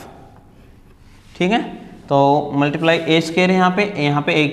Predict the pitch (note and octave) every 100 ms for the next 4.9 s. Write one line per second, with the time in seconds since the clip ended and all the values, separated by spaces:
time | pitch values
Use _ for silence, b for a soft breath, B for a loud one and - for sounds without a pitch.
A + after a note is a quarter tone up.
0 | - D#3+ C3+ B2+ A#2+ A#2+ - - D3 D3
1 | D#3 D#3+ D#3+ D#3 F#3+ - D3+ C#3 D#3 D3
2 | C#3+ C#3+ A#2+ A2+ A#2 C#3+ - C#3 D3+ F3
3 | E3+ F3 F#3+ D3+ C3+ C3 C3 C3+ C3 C3+
4 | B2+ A#2 A#2+ A#2+ A#2+ - D#3 F3+ -